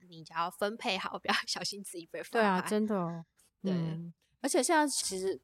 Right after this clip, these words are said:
Speaker 2: 利息算蛮低的，而且
Speaker 1: 对。
Speaker 2: 政府有很多的对于那种
Speaker 1: 青年首购。
Speaker 2: 青年首购啊，
Speaker 1: 嗯。
Speaker 2: 都有超优惠。我那天看到
Speaker 1: 四十年。
Speaker 2: 四十年，而且他们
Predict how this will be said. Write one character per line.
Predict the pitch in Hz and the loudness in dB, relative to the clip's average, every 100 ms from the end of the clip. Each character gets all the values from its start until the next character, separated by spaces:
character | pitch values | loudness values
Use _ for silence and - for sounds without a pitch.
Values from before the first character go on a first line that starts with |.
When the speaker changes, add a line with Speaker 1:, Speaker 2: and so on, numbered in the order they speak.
| - | -2
Speaker 2:
利 | 277 | 0
息 | 254 175 | 2 0
算 | 175 208 | 2 0
蛮 | 156 151 | 0 -4
低 | 165 165 | -6 -4
的， | 135 | -2
而 | 214 | 0
且 | 254 | 2
Speaker 1:
对。 | 185 | 4
Speaker 2:
政 | 170 262 | 6 4
府 | 208 175 | 4 4
有 | 170 | 4
很 | 214 185 | 4 0
多 | 170 196 | 0 -2
的 | 185 170 | 0 2
对 | 240 202 | 4 4
于 | 180 196 | 2 2
那 | 214 | 0
种 | 175 147 | 0 0
Speaker 1:
青 | - 240 | 0 -2
年 | 240 196 202 | -2 -2 -2
首 | - | 0
购。 | 269 | 2
Speaker 2:
青 | 262 | 4
年 | 240 214 | 4 4
首 | - 160 | 2 0
购 | - 220 | 2 2
啊， | 180 175 170 175 | 4 2 -2 -4
Speaker 1:
嗯。 | 180 | 0
Speaker 2:
都 | 226 233 | 2 4
有 | 208 151 | 2 0
超 | 147 - 208 196 | -2 0 4 4
优 | 202 196 202 | 4 2 2
惠。 | 233 | 0
我 | 165 | 2
那 | 208 | 2
天 | 254 247 | 0 0
看 | 277 214 | -2 2
到 | 214 170 | 4 2
Speaker 1:
四 | 156 - 247 | 0 -4 -4
十 | - 175 | -4 -6
年。 | 170 165 156 185 | -8 -8 -10 -4
Speaker 2:
四 | - 330 | 0 2
十 | 220 | 4
年， | 196 185 | 4 4
而 | - | 4
且 | 339 415 | 4 4
他 | 349 359 | 4 4
们 | 427 | 2